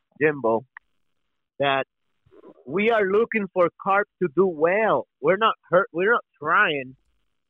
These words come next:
to get Carpenter to do horrible. That's not our point. Our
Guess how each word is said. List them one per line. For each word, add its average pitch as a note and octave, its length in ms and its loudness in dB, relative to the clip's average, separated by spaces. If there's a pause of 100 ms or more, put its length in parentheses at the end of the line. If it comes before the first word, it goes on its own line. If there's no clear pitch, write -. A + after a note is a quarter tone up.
to D#3 100 -4
get F3 160 4 (140)
Carpenter E3+ 680 0 (100)
to D3+ 120 -4
do E3+ 240 0
horrible. D#3+ 600 -2 (420)
That's D#3+ 200 -4
not G#3 200 -2
our F3 180 0 (140)
point. F3 320 -2 (480)
Our C#3+ 120 6